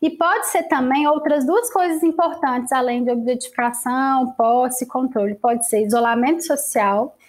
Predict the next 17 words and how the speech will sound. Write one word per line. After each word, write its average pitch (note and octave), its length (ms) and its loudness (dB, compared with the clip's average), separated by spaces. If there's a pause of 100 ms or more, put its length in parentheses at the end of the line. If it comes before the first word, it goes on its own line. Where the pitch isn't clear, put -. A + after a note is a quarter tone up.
(200)
Então, C4 200 2
uma E4 120 2
das D4+ 260 2
funções D4 540 0
do C#4+ 60 0
isolamento B3 560 0
social, G3 640 -4
né, A3 360 -4 (100)
é A3 140 0
que A3 240 -6
você A3+ 480 0
dê G3+ 320 0 (140)
toda E4 240 2
a F#4 40 4
atenção C#4 520 -2
pra G#3+ 240 2
ele. A3+ 420 -2